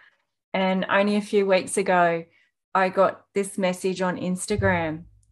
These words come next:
and he's like, "Hi, um, not,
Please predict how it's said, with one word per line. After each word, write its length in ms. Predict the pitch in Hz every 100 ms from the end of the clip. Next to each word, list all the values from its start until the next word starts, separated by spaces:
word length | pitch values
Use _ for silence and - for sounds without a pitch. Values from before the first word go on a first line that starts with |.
| _ -
and 120 | 196
he's 200 | 196 190
like, 420 | 202 196 - - _ _ _ _ _ _ _ _ _ _ _ -
"Hi, 580 | 220 240 262 220 - -
um, 460 | 220 233 226 208 208 _ _ - _ -
not, 400 | 233 269 349 -